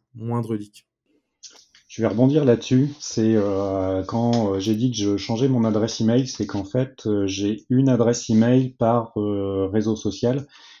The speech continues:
Speaker 2: Et, euh, c'est une adresse email, donc, euh, LinkedIn, c'est linkedin tiret un h sur, euh, X caractères at mon domaine. Et à chaque fois que ça leak, je change cette adresse email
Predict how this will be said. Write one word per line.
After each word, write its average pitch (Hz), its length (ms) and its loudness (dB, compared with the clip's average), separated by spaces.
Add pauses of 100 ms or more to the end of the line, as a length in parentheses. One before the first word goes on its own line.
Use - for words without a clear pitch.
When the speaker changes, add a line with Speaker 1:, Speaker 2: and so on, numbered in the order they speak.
(140)
Speaker 2:
Et, 110 220 2
euh, 95 140 0
c'est 110 160 -4
une 107 100 2
adresse 98 340 -4
email, 113 300 2
donc, 98 320 -6
euh, 98 180 -2
LinkedIn, 110 600 2
c'est 110 240 -2
linkedin 117 560 2
tiret 123 580 0
un 107 340 0
h 107 420 -4
sur, 110 520 -2
euh, 95 140 -6
X 123 320 -4
caractères 117 680 -2
at 120 180 0 (140)
mon 110 160 2
domaine. 104 340 0 (500)
Et 104 180 2
à 98 80 0
chaque 110 240 -4
fois 123 160 2
que - 80 -12
ça 107 120 -2
leak, 127 380 -2
je 101 300 -2
change 123 400 0
cette 110 180 -2
adresse 104 380 -2
email 127 380 0